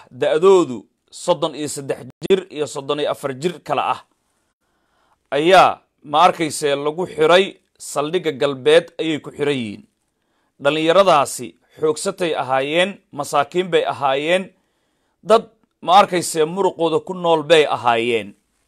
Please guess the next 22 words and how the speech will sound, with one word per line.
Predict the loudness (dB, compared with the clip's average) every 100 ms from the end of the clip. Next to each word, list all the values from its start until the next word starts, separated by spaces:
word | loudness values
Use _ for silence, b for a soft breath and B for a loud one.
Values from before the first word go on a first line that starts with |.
| _ _ _ -20
Maxaa | -4 2 2
loo | 4 2
xidhay? | 0 -6 0 0 0 _ _ _ _ _ _ _ -2
Taasaan | 0 2 0 -2
iyaduna | -2 -4 -2 -4
aan | -6
sharaxaynaa, | -4 0 0 0 -2 -8
maadaama | -6 -2 2 2 2 -12
idaacad | -4 -2 0 -2 -6 _
u | -6
hadlaysaa | -4 -4 -4 -4 -8 -8 _ _ -8
aanay | -4 -2 -4 -6
jirin | -6 -2 -2 -2 _ _
dadka | -10 -8 -8
masaakiinta | -6 -6 -6 -8 -8 -10
ah. | -10 -14 _ B B B B B B
Laakiin | -4 -2 -4
annagu | -6 -8 -2 -2 -2
karaankeenna | 2 2 2 -2 -4 -4
inta | -12 -12
uu | -10 -6
yahay, | -2 0